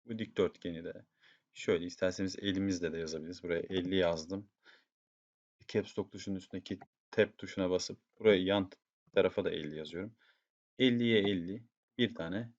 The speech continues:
karemiz var şu an. Bu kareyi oluşturduktan sonra Finish Sketch diyorum. Daha sonra bu kareye üç boyutlu bir hacim verelim. Extrude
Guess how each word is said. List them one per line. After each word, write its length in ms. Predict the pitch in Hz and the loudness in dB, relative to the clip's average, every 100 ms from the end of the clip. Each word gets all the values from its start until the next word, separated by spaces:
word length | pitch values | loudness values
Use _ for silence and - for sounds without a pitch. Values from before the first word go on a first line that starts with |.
| _ _ - | _ _ -2
karemiz 460 | 110 92 82 80 | 4 4 2 -4
var 140 | 85 80 | -8 -8
şu 240 | - - | -12 -14
an. 60 | 113 _ _ _ _ _ _ _ _ _ | -16 _ _ _ _ _ _ _ _ _
Bu 80 | 156 | 0
kareyi 280 | 160 143 113 | 6 8 8
oluşturduktan 600 | 120 117 117 117 120 110 | 4 0 -2 -2 0 -2
sonra 360 | - 82 107 113 - | -4 -6 -8 -10 -4
Finish 260 | 120 101 | -2 -2
Sketch 440 | - - 87 - - | -4 -6 -8 -10 -12
diyorum. 240 | 87 85 _ _ _ _ _ _ _ - _ _ _ _ _ _ _ _ _ _ _ | -12 -12 _ _ _ _ _ _ _ -20 _ _ _ _ _ _ _ _ _ _ _
Daha 180 | 98 101 | 0 0
sonra 280 | - 90 107 | 2 0 0
bu 80 | |
kareye 540 | 131 143 104 82 80 - _ _ _ _ _ | 2 4 6 2 -4 -12 _ _ _ _ _
üç 220 | 160 - - | -10 -8 -6
boyutlu 280 | 85 - | -4 -2
bir 100 | 131 | -2
hacim 360 | 117 107 101 92 | 0 0 0 -2
verelim. 340 | 76 80 104 117 _ _ _ _ _ _ _ _ _ _ - - | -4 -8 -12 -16 _ _ _ _ _ _ _ _ _ _ -16 -6
Extrude 520 | 117 - 120 98 | -6 -2 -2 -2